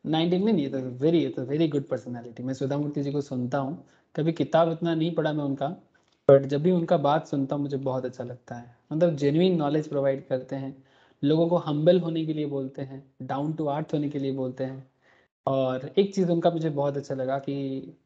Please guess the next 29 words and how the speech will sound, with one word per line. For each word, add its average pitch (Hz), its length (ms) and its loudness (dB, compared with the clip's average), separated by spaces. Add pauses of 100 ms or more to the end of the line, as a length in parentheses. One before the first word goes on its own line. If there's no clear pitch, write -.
अगर 185 300 4 (180)
कोई 165 220 2
knowledgeable 156 580 0
है, 143 360 -8
अगर 160 220 -2
कोई 147 480 -2 (440)
पैसा 135 260 2
वाला 139 300 0
है 135 320 -10 (800)
और 143 280 -6
knowledge 175 340 4
के 214 140 2
साथ 196 240 2
पैसा 151 340 -2
बनाया 135 340 -6
है, 131 260 -14 (380)
तो 175 420 -2 (600)
एक 220 160 -2
बात 196 240 0
है 190 120 -2
सर 208 200 -2
कि - 520 -8
knowledge 202 380 4
किसी 226 220 -2
को 220 80 -2
अहंकारी 175 560 0
नहीं 165 180 0
बना 127 200 -12
सकता, - 360 -20